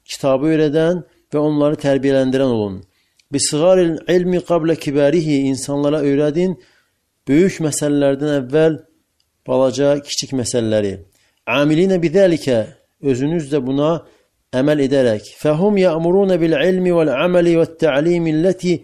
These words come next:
hiyə mədarus səadəti. Onlar elmi və əməli əmr edirlər və təlimi əmr edirlər. Öyrətməyi əmr edirlər, hansı ki, bunlar xoşbəxtliyin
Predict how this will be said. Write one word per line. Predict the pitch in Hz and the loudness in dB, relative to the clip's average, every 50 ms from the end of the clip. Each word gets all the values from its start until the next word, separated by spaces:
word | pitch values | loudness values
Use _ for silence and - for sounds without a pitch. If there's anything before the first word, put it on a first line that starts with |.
| - _ _ _ _ _ - | -10 _ _ _ _ _ -4
hiyə | 160 165 165 156 | -2 0 0 2
mədarus | 151 147 143 139 160 156 151 151 147 - - | 2 2 2 2 2 2 2 0 -2 -4 -4
səadəti. | - 139 131 123 131 127 123 120 107 - 113 107 95 92 - _ _ _ _ _ _ | -4 -2 0 0 0 0 0 0 -2 -4 -6 -8 -8 -10 -16 _ _ _ _ _ _
Onlar | - 147 151 147 147 147 156 165 175 190 202 202 160 - - - - - - _ _ _ _ _ _ _ _ _ _ _ _ _ _ _ _ _ - | -4 -2 0 0 0 0 2 4 4 4 4 2 0 -4 -10 -20 -20 -20 -20 _ _ _ _ _ _ _ _ _ _ _ _ _ _ _ _ _ 0
elmi | 151 156 156 156 156 165 175 185 190 175 | 0 2 2 2 0 0 0 0 0 0
və | 170 160 - | 0 0 2
əməli | 151 151 151 151 156 160 165 156 131 107 98 - - _ _ _ _ _ _ _ _ _ _ _ | 0 0 2 2 2 2 2 2 0 0 -4 -8 -16 _ _ _ _ _ _ _ _ _ _ _
əmr | 147 139 135 135 127 123 | 0 0 2 2 2 2
edirlər | 107 113 110 107 104 107 101 - - - - - _ _ _ _ _ _ _ _ _ _ _ _ _ _ _ _ _ _ _ _ _ | 0 -2 -4 -4 -6 -6 -8 -10 -14 -18 -20 -20 _ _ _ _ _ _ _ _ _ _ _ _ _ _ _ _ _ _ _ _ _
və | 151 151 147 | -4 -4 -4
təlimi | - - - 151 147 147 143 143 147 151 160 160 147 | -4 -2 0 2 2 4 4 2 2 2 2 2 2
əmr | 135 131 120 120 | 2 2 0 0
edirlər. | 104 107 107 101 101 104 101 98 - - - _ _ _ _ _ _ _ _ - | -2 -4 -6 -6 -8 -10 -12 -14 -16 -20 -20 _ _ _ _ _ _ _ _ -2
Öyrətməyi | 123 123 135 131 110 - 143 139 139 | 0 0 0 0 -2 -2 -4 -2 -2
əmr | 139 139 135 | 0 0 -2
edirlər, | 127 139 143 151 170 165 156 | -2 -2 -2 0 0 0 0
hansı | 151 139 - - 165 | -2 -2 -6 -8 -8
ki, | - 180 180 185 196 180 - - _ _ _ _ _ _ _ _ _ _ _ _ _ _ _ _ _ _ | -4 0 0 0 0 0 -4 -10 _ _ _ _ _ _ _ _ _ _ _ _ _ _ _ _ _ _
bunlar | 135 135 143 143 143 147 156 165 170 170 160 - - _ _ _ _ _ _ _ _ _ _ _ _ _ | -2 -2 0 0 0 0 2 2 2 0 0 -2 -8 _ _ _ _ _ _ _ _ _ _ _ _ _
xoşbəxtliyin | - - 151 135 - - - - 139 131 113 - - 131 131 131 131 151 160 156 | -6 -4 -4 -4 -4 -4 -2 -2 -2 -2 -2 -6 -10 -8 -6 -4 -2 -2 -2 -2